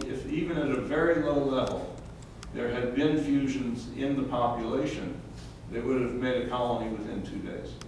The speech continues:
So the fusion never occurred during normal growth. However, after a certain period of time, which can differ from plate to plate, all of a sudden the plates develop zits and fill up with colonies,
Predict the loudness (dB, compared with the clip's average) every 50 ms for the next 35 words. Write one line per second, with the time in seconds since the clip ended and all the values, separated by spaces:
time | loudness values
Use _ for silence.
0 | -12 -12 -14 -14 -14 -14 -14 -14 -14 -12 -10 -6 -4 -4 -2 -4 -4 -4 -4 -2
1 | 0 2 2 4 4 4 4 4 2 0 0 -2 -6 -8 -10 -10 -12 -10 -6 0
2 | 4 4 6 6 6 4 4 4 2 2 2 2 2 4 4 4 4 2 0 -2
3 | -6 -8 -10 -12 -12 -12 -12 -12 -12 -12 -12 -12 -12 -12 -12 -12 -12 -12 -12 -12
4 | -12 -12 -14 -14 -12 -12 -12 -8 -6 -2 0 0 2 2 0 0 -2 -2 -4 -4
5 | -6 -6 -8 -8 -8 -10 -10 -12 -12 -12 -12 -12 -12 -14 -14 -14 -14 -14 -12 -12
6 | -14 -14 -14 -14 -14 -14 -14 -12 -12 -12 -8 -4 0 2 4 6 6 6 6 6
7 | 4 2 2 2 2 4 4 4 2 2 0 0 0 0 -2 -2 -4 -4 -6 -4
8 | -2 0 0 0 -2 -4 -4 -4 -4 -2 -2 -2 -2 -2 -2 2 4 6 6 6
9 | 6 4 2 0 -2 -4 -4 -4 -4 -2 -2 -2 0 0 -2 -2 -4 -4 -6 -6
10 | -4 -4 -4 -4 -4 -4 -6 -8 -8 -4 0 0 2 2 0 -2 -4 -6 -8 -8
11 | -10 -10 -12 -12 -12 -12 -10 -4 0 2 4 4 4 4 2 0 0 2 4 4
12 | 4 2 0 -2 -4 -4 -2 0 0 0 0 -2 -4 -8 -10 -10 -12 -12 -12 -12
13 | -12 -12 -12 -14 -14 -14 -12 -12 -12 -10 -8 -4 0 2 4 4 4 2 0 0
14 | 0 2 4 4 4 4 2 0 0 -2 -2 0 0 2 4 6 6 6 6 4
15 | 2 0 0 0 0 2 2 4 4 4 4 2 2 0 -2